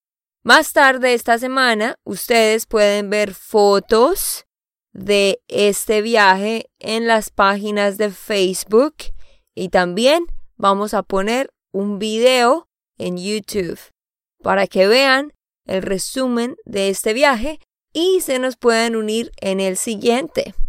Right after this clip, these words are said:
Y la siguiente cosa que queremos mencionar es que hoy vamos a hablar de un tema muy interesante.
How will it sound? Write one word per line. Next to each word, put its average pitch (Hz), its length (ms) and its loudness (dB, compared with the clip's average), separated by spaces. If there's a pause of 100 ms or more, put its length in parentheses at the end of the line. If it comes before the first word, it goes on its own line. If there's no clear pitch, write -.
(1200)
Y 214 100 0
la 311 220 2
siguiente 269 600 -2
cosa 190 520 0
que 185 280 0
queremos 180 640 0
mencionar 202 1300 0 (880)
es 254 500 4
que 240 400 2 (120)
hoy 233 480 4
vamos 202 420 -2
a 214 240 0
hablar 208 640 0 (440)
de 214 580 2
un 214 260 -4
tema 220 480 0
muy 220 540 -2 (180)
interesante. 202 1600 -2